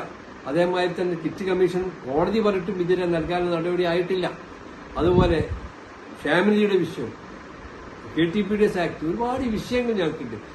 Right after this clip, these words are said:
ഇതൊന്നും ഒന്ന് ഇരുന്ന് സംസാരിച്ച് ഇതിനൊരു പരിഹാരം കാണാനും ഇതുവരെ സർക്കാർ തയ്യാറായിട്ടില്ല. മാത്രവുമല്ല, ജോലി ചെയ്തതിന്റെ ശ-,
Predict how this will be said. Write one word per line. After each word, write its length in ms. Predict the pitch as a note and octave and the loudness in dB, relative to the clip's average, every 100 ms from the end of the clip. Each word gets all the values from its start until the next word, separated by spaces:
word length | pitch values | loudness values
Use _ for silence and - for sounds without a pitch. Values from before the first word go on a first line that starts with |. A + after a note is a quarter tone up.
| - | -8
ഇതൊന്നും 580 | C#3+ E3 F#3 F3 F3+ E3+ - C3+ | -2 4 4 4 0 0 -6 -4
ഒന്ന് 160 | D#3 | 2
ഇരുന്ന് 340 | E3 D#3+ F3 F#3 | 6 6 4 2
സംസാരിച്ച് 720 | D#3+ D3 D3 F3+ E3+ D#3 D3+ - - - | 2 -2 2 2 2 -2 -6 -6 -14 -6
ഇതിനൊരു 320 | D#3+ F#3+ F3 - | 0 4 4 4
പരിഹാരം 460 | D#3 D#3+ G3+ G#3+ G3 | 2 6 6 6 4
കാണാനും 360 | F3 D#3+ D#3 | 2 2 0
ഇതുവരെ 240 | D3 D3+ C3+ | 0 0 0
സർക്കാർ 320 | C#3 C#3 C3+ | -4 0 0
തയ്യാറായിട്ടില്ല. 680 | B2+ B2+ B2 A#2+ A#2 A2 G#2+ - - - | 0 0 -2 -2 -4 -8 -10 -14 -16 -6
മാത്രവുമല്ല, 800 | B2+ D#3 F3 A3+ A3 G#3 D#3 B2+ A#2 - - - - | 0 0 2 6 6 6 2 0 -2 -6 -10 -8 2
ജോലി 380 | D#3+ F3+ A3 C4 | 8 10 10 8
ചെയ്തതിന്റെ 640 | A#3 G#3 E3 D#3+ D#3 D3 C#3+ - - - | 4 6 6 4 2 0 -2 -4 -14 -12
ശ-, 120 | D3+ | -12